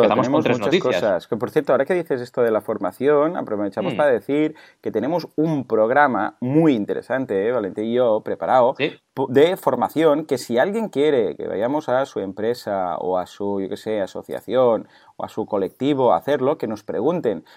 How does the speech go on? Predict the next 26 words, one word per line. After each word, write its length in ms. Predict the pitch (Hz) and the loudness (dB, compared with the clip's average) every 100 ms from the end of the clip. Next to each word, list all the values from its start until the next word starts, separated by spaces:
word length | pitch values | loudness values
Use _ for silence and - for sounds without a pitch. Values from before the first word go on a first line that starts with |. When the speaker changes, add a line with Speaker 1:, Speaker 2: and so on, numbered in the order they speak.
| _ | _
Speaker 2:
Pues 200 | 113 107 | -8 -2
un 180 | 156 123 | -2 -2
combo 540 | - 175 143 117 190 _ _ 120 | -4 -4 -2 -2 -4 _ _ -4
muy 200 | 147 143 | 0 0
interesante 640 | 113 92 - 147 123 135 | -2 -6 -6 -6 -4 -6
de 140 | 202 107 | -4 -6
marketing 500 | 110 107 104 113 110 | -6 -8 -8 -8 -6
online 580 | 104 110 117 117 117 - | -4 -4 -4 -4 -6 -8
y, 420 | - 110 107 101 98 | -6 -4 -2 -2 -4
ah, 260 | 92 90 - | -6 -8 -6
crowdfunding 760 | 95 92 - 151 123 151 202 _ _ - | -6 -4 2 2 2 -2 -4 _ _ -2
para 240 | 107 101 | 2 2
validar 360 | 101 95 95 101 | 2 -2 -2 -2
ideas 280 | 95 82 | -4 -6
de 80 | - | -10
negocio 580 | - 120 156 151 117 110 | -6 2 2 2 -2 -2
y 80 | 104 | 2
tal, 320 | 131 135 180 - _ _ | 4 4 0 -10 _ _
de 500 | 107 117 113 110 107 | 4 6 6 6 4
diez 340 | 107 139 135 - | 2 4 4 0
unidades, 640 | 123 117 143 135 165 - | -4 2 4 4 2 -4
que 520 | - 170 170 208 196 - | -2 2 4 2 0 -2
es, 440 | 120 117 - - - | -2 -2 -6 -12 0
vamos, 440 | 139 123 - - | 2 2 -6 -14
es 320 | - 113 117 - | -6 -2 -2 2
canela, 500 | 147 151 151 - | 2 4 2 0